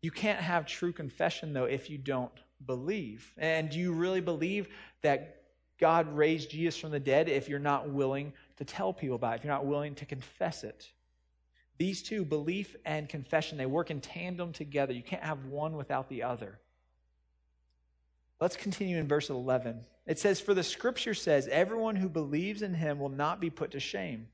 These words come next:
For there is no distinction between Jew and Greek, for the same Lord is Lord of all, bestowing his riches on all who call on him.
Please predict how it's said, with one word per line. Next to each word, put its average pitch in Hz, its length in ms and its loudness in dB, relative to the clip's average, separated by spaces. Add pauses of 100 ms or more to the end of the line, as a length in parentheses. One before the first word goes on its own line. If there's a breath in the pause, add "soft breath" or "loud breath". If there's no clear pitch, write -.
(300 soft breath)
For 165 80 0
there 180 140 6
is 170 100 0
no 190 160 4
distinction 190 540 -2
between 156 500 -2
Jew 170 460 0
and 175 220 -2
Greek, 131 340 0
for - 80 -8
the 139 80 2
same 196 420 -2
Lord 160 280 4
is 131 120 -8
Lord 147 260 2
of - 80 -2
all, 165 640 0
bestowing 156 380 2
his 131 160 -2
riches 151 300 -4
on 135 120 -2
all 151 280 4
who 185 120 -4
call 156 300 2
on 127 140 -2
him. 107 240 -8